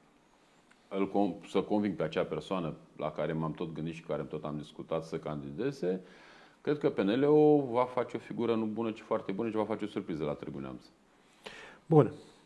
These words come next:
Speaker 1: Adică ne vom bate acolo, nu spun că vom câștiga noi, nu spun că va câștiga P S D-ul. Sigur, astăzi, după poza de astăzi, P S D-ul are prima șansă, dar, uh, dacă reușesc să conving acea persoană cu care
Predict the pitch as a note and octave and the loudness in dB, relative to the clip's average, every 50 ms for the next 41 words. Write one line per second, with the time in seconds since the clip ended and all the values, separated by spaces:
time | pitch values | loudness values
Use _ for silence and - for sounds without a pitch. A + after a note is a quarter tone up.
0 | _ _ - - A#2 B2 B2 C3 B2+ B2+ C#3 C3+ B2+ C#3 C#3 C3+ D3+ D#3 D3+ D#3 | _ _ 0 6 6 6 8 8 6 6 6 6 6 4 4 8 8 8 8 8
1 | C#3+ C#3 D#3+ D#3+ D#3 C#3+ - - A#2+ G2+ G#2+ A2 G#2+ E2+ E2+ E2+ G#2 G2+ F2+ - | 4 6 6 6 6 4 2 0 -2 4 6 6 6 6 4 2 2 2 2 -2
2 | - - G2 F#2 G2 F#2+ F#2 F#2+ G#2 A2 G#2+ G#2 G#2 - - F2 F2+ F2 F#2 F2+ | -6 -4 2 6 6 6 8 6 4 6 4 4 2 0 -4 -4 0 2 2 2
3 | - - - E2+ F#2 F2 - F2 E2 - E2 E2 F#2 F#2 E2 - A2+ A#2+ B2+ B2 | 0 -2 -2 0 0 2 2 0 -4 -4 -4 -2 0 0 0 0 0 2 6 6
4 | B2 B2 - A2 G2 G2 - - G2 - - A#2 G#2+ G2+ G2+ - - D#3+ D#3 - | 6 6 4 0 -2 -2 -2 -2 -4 0 2 0 4 4 2 2 2 -2 -2 -2
5 | D3+ - - C#3+ C#3 - C#3 C3 C3+ C3+ C3 B2 - B2 B2+ B2 B2+ C3+ - - | -8 -6 -6 -8 -6 -6 -4 0 2 2 2 0 -2 -2 0 2 2 2 2 2
6 | F#2 D#2+ D2+ - F2 D#2 D#2+ A2 C3+ D3+ - - - - - - - - - - | 0 0 0 -4 -6 0 4 4 4 4 4 0 -12 -18 -20 -20 -20 -18 -16 -14
7 | - - - - - - - - - - G#2 G#2+ A2 A2 G#2+ G#2+ G#2+ G#2 G2+ G2 | -14 -14 -16 -16 -18 -20 -20 -10 -4 0 2 4 6 6 8 8 8 8 8 6
8 | F#2 A#2 B2 - - A2+ A2+ A2 - C3+ B2 - - - - A2 G#2 G#2 G2+ G2 | 6 4 2 4 4 2 2 4 2 0 -4 -4 -6 -4 0 2 4 6 8 8
9 | G2 F#2+ F#2 F2+ F2 E2 E2 D#2+ D2+ C2 - G#1 - - - - - - _ _ | 8 8 6 6 6 6 4 4 2 0 -2 -10 -14 -16 -20 -20 -20 -20 _ _
10 | _ _ - - - G#2 G2 G#2 A2+ G#2 G2+ F#2+ F2+ - G2+ F#2 - E2+ - G2 | _ _ -18 -4 0 0 2 2 2 4 2 2 4 4 2 2 2 -2 -2 -2
11 | F#2+ F2+ E2 - - F2+ F2 F2 F2 D#2+ | -2 -2 -4 -2 0 2 4 4 2 0